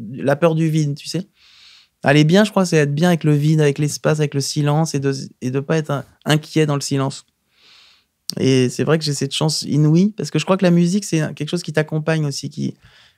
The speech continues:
c'est que je sais, je crois que la solitude n'existe pas chez moi, au-delà que j'ai plein d'enfants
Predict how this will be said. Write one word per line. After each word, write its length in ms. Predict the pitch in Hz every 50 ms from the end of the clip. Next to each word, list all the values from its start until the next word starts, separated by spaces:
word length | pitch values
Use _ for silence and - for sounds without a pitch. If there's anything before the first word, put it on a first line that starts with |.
| _ _ _
c'est 140 | - - 143
que 60 | 143
je 60 | 147
sais, 220 | 139 - - - - -
je 120 | - - -
crois 140 | - 160 165
que 80 | -
la 80 | 151 143
solitude 440 | - 156 156 160 156 156 - 185 175
n'existe 380 | 160 151 151 156 151 156 160
pas 120 | 151 165 165
chez 160 | 156 - 156
moi, 260 | 160 165 185 226 226 _ _ _ _ _ _ _
au-delà 400 | - 147 160 156 170 175 180 180
que 60 | 170
j'ai 100 | 151 147
plein 180 | 147 - 147 156
d'enfants 380 | 156 151 147 147 - 147 147 -